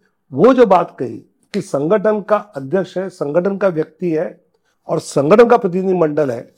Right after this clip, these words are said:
तो वो पहले बैठेगा। और मैं really बहुत इम्प्रेस था इस चीज़ से।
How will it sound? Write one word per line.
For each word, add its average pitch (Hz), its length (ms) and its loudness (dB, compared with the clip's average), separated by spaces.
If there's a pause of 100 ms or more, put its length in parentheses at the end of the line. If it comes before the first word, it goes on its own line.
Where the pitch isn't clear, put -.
(260)
तो 185 80 -4
वो 190 140 2
पहले 156 400 -4 (480)
बैठेगा। 113 460 -14 (500)
और 160 140 -2
मैं 175 400 2 (320)
really 185 340 2 (460)
बहुत 143 400 2
इम्प्रेस 175 420 -2
था 147 40 -2
इस 135 220 -10
चीज़ 135 180 -12
से। 123 260 -14